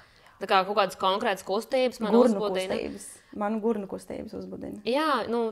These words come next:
Speaker 1: tur tas normāli, tas š-, viss šī ir tā vieta, kas ir reāli epicentrs, eh,
Speaker 2: <laughs> Jā,
Speaker 1: jutekliskumam
Speaker 2: jā.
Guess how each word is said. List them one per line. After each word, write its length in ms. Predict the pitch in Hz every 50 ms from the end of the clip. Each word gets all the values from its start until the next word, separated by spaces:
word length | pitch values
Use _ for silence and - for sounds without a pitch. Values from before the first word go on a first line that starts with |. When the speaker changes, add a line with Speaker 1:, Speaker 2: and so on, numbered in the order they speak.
| 220 -
Speaker 1:
tur 240 | - - 214 214
tas 240 | 208 - - 196 -
normāli, 480 | 208 196 220 262 311 359 285 202 170 170
tas 100 | - 180
š-, 200 | - - - - -
viss 380 | 202 214 240 - - - -
šī 160 | - 254 262 294 311
ir 180 | 285 233 -
tā 160 | - 180 160 170
vieta, 380 | 202 277 302 254 240 247 -
kas 180 | - 208 202 - -
ir 140 | 208 180 180
reāli 520 | 196 196 185 175 160 - 90 82 80 - - - - - - - - - 233
epicentrs, 840 | - 208 226 - 277 277 - 214 190 190 196 202 - 185 185 - - - -
eh, 280 | - 185 165 165 165 170 165 - - -
Speaker 2:
<laughs> 180 | - - - -
Jā, 240 | - 185 202 202
Speaker 1:
jutekliskumam 680 | 208 214 226 226 220 196 190 - - - 190 - 107 101
Speaker 2:
jā. 140 | 98 104